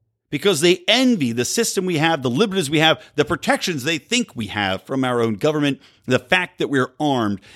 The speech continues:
And yet we see people here at home bending over backwards to say how shitty this country is,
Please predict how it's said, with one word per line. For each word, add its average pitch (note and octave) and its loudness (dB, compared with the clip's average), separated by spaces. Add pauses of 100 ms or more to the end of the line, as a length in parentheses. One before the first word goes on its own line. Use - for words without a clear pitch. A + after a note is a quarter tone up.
And G3 0
yet G#3 0
we A3 -6
see A3+ -4
people F#3+ -6
here E3 -2
at D#3 0
home A#2 -4 (520)
bending C4+ 2
over B3 4
backwards G3+ 2 (160)
to F3 -6
say F#3+ 0
how D#3 2
shitty G#3 0
this F#3 -4
country D#3+ -4
is, D#3 -4